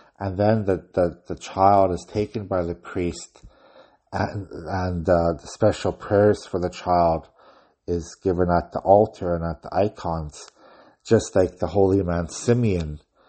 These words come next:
on the fortieth day after Jesus' birth took Jesus into the temple and said special prayers for him. So this is why we do that during the baptism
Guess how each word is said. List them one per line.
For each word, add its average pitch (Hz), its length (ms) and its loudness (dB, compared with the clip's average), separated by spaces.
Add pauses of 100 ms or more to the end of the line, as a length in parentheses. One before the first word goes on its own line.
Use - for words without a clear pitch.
(220)
on 92 200 -6
the 87 80 -4
fortieth 92 580 0
day 92 240 4
after 85 540 -2
Jesus' 101 760 -4
birth 80 540 -2 (360)
took - 280 -6
Jesus 92 480 -4
into 87 240 -6
the 85 140 -4
temple 85 680 -2 (400)
and 85 160 -8
said 87 280 -4
special - 420 -4
prayers 95 460 -2
for - 120 -10
him. 73 280 -12 (960)
So 87 220 -2
this 87 240 -2
is 85 140 -2
why 87 180 4
we 87 120 0
do 87 200 -4
that 85 300 -2
during 80 180 -4
the 80 80 -8
baptism 80 640 -4